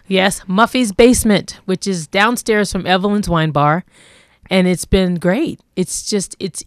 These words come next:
intimate. It's twenty, oh, she's been booking twenty-two seats only. And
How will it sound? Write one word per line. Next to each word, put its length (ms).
intimate. 360
It's 240
twenty, 580
oh, 100
she's 260
been 140
booking 340
twenty-two 460
seats 320
only. 480
And 540